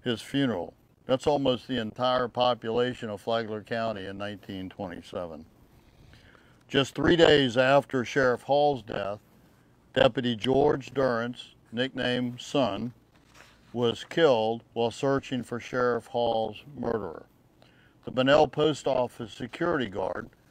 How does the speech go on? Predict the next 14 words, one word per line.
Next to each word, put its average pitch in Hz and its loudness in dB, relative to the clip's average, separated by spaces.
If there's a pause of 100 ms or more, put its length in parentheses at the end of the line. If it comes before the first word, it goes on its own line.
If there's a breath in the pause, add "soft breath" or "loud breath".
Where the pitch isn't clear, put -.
(200 soft breath)
thought 139 4
he 135 -2
was 127 0
being 120 -2
robbed, 110 -2 (420 soft breath)
and 110 -6
Deputy 120 0
Durrance 113 -4 (320)
thought 131 4
he 123 -2
had 117 2
the 110 -8
sheriff's 117 -2
killer. 104 -6